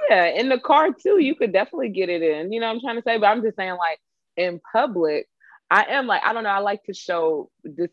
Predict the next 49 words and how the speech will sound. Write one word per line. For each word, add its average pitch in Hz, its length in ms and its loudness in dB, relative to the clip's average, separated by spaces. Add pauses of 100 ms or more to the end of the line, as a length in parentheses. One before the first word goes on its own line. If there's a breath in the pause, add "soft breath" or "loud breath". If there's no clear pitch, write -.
like, 170 180 2
I 214 80 6
don't 214 140 0
need 190 120 -4
to 180 100 -20
be 170 100 -4
making 160 400 -4
out 143 200 0
with 156 240 -2
you, 147 260 -6
but, 151 160 -2
like, 139 260 -2 (120)
I'm 165 120 -4
just 147 200 -6
saying, 147 280 -6 (140)
I 160 200 4
could. 139 360 6
If 143 120 2
you're 185 180 4
my 165 240 2
man, 165 520 -4
if 151 120 -6
we're, 165 160 4
like, 160 340 4
together, 160 520 2 (680)
yeah, 240 260 6
you 165 180 2
could, 415 160 -6
if 165 120 0
you 233 120 2
gripping 226 340 0
my 233 140 0
ass, 214 300 2 (120)
I'm 247 160 0
about 208 220 -2
to 208 60 -8
be 196 300 -4
gripping 220 320 -2
your 214 100 0
back. 190 360 4
I'm 208 100 -2
about 196 260 2
to 208 60 -6
be 196 320 -4
grabbing 214 440 4
you, 254 280 2
like, 160 280 2
you 220 60 -6
know, 233 200 -4